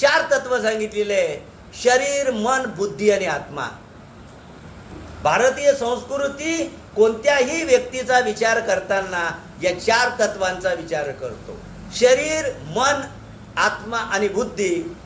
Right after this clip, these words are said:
पण पाश्चिमात्य संस्कृती ही फक्त दोन गोष्टींचा विचार करते, शरीर आणि मन.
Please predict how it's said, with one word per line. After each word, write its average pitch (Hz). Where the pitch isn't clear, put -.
पण 208
पाश्चिमात्य 285
संस्कृती 175
ही 240
फक्त 233
दोन 233
गोष्टींचा 170
विचार 117
करते, -
शरीर 254
आणि 214
मन. 160